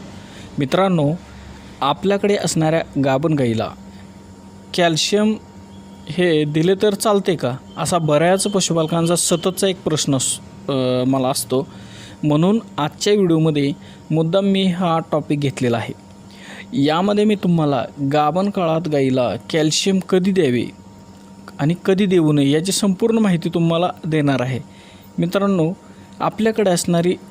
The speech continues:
दूध देणारी जी जनावरे असतात, त्यांच्या हाडांच्या वाढीसाठी व त्यांच्या दूध उत्पादनासाठी कॅल्शियम हा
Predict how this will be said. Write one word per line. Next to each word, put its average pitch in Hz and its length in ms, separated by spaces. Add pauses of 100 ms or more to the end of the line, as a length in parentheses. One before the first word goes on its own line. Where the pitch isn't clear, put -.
(440)
दूध 165 280
देणारी 170 380
जी 170 180
जनावरे 147 520
असतात, 123 280 (360)
त्यांच्या 175 400
हाडांच्या 180 500
वाढीसाठी 151 640 (260)
व 170 100
त्यांच्या 170 400
दूध 175 340
उत्पादनासाठी 147 880 (640)
कॅल्शियम 202 640 (140)
हा 170 460